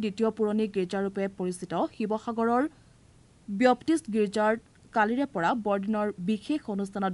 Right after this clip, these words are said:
ভালেসংখ্যক ভক্তই অংশগ্ৰহণ কৰিছে। ধুবুৰী, বিলাচীপাৰা, মানকাচৰ, নগাঁও, গোলাঘাট, ডিব্ৰুগড় আদিৰ পৰাও বৰদিন উদযাপনৰ ব্যাপক প্ৰস্তুতি চলাৰ বাতৰি পোৱা গৈছে। কংগ্ৰেছ দলে আজি ৰাজ্যখনৰ বিভিন্ন স্থানত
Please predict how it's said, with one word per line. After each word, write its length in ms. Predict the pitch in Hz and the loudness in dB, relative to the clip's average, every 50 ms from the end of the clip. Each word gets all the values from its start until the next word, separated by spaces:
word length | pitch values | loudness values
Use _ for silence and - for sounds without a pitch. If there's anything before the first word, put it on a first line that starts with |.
| 180 185 | -4 -4
ভালেসংখ্যক 560 | 190 196 214 - - 226 220 220 - 226 202 196 | -4 -4 -4 -4 -4 -4 -4 -4 -4 -6 -6 -4
ভক্তই 340 | 214 208 196 - 170 165 185 - - - 196 | -6 -8 -6 -4 -4 -4 -4 -4 -2 -2 -2
অংশগ্ৰহণ 460 | 196 196 196 214 202 - 175 170 170 - - | -2 -2 -4 -6 -6 -6 -8 -8 -8 -6 -4
কৰিছে। 320 | 165 170 170 - 175 175 175 - - - - - - - - 220 190 | -4 -4 -4 -4 -2 -2 -2 -4 -6 -12 -20 -20 -20 -8 -4 0 2
ধুবুৰী, 400 | 220 247 254 208 277 302 311 339 330 240 208 | 4 4 4 4 2 2 4 2 2 0 0
বিলাচীপাৰা, 540 | 196 196 202 196 202 226 - 220 208 220 233 226 208 185 | -2 -2 -4 -4 -6 -6 -4 -2 0 0 0 0 0 -2
মানকাচৰ, 540 | 180 190 196 196 208 196 - 214 202 214 262 311 - - - - - - - 220 226 | -2 -4 -4 -6 -6 -8 -6 -4 -2 -2 -2 -4 -6 -14 -20 -20 -20 -6 0 4 4
নগাঁও, 380 | 226 226 233 233 240 254 269 294 262 208 - | 6 6 4 4 2 0 0 0 -2 -2 -2
গোলাঘাট, 440 | 196 196 196 196 190 185 208 226 214 185 | 0 0 -2 -2 -4 -6 -6 -6 -4 -2
ডিব্ৰুগড় 400 | 196 185 190 202 196 202 208 214 220 190 | -4 -2 -2 -2 -2 0 0 0 0 -2
আদিৰ 180 | 175 180 185 180 185 | -2 -4 -4 -4 -2
পৰাও 200 | 190 160 165 240 262 - - | -2 -2 0 -2 -2 -4 -2
বৰদিন 260 | 190 190 190 196 190 190 | -2 -2 0 0 -2 -2
উদযাপনৰ 440 | 185 180 - 208 - 226 220 220 233 202 | -4 -4 -6 -6 -4 -4 -4 -4 -4 -4
ব্যাপক 260 | 196 170 165 - 175 175 - | -4 -4 -4 -4 -8 -8 -6
প্ৰস্তুতি 380 | 196 185 185 - - 196 - 190 - | -6 -8 -8 -8 -10 -10 -10 -8 -8
চলাৰ 220 | 190 180 180 185 185 180 | -6 -4 -4 -4 -4 -4
বাতৰি 400 | 180 170 175 - 196 175 139 147 262 320 - - - - | -6 -8 -6 -6 -6 -4 -2 -2 -4 -4 -6 -12 -12 -4
পোৱা 160 | 220 196 175 170 | -2 -2 -2 -2
গৈছে। 320 | - 170 165 - - 175 175 170 170 - - - - - - _ _ _ - _ _ _ _ - | -6 -8 -8 -8 -6 -6 -6 -6 -6 -8 -14 -20 -20 -20 -20 _ _ _ -20 _ _ _ _ 6
কংগ্ৰেছ 320 | 302 285 285 294 339 349 - 392 | 8 8 8 6 2 0 0 -2
দলে 140 | 359 392 392 320 | 0 2 2 2
আজি 180 | 247 208 240 262 277 240 | 2 2 0 0 2 2
ৰাজ্যখনৰ 500 | 190 185 175 220 220 - 240 233 233 233 190 190 | 2 0 0 -6 -6 -4 -2 0 0 0 0 -2
বিভিন্ন 280 | 175 180 196 196 202 202 196 | -4 -2 -2 -2 -2 -4 -4
স্থানত 320 | - 214 190 208 190 - | -4 -4 -4 -2 -2 -4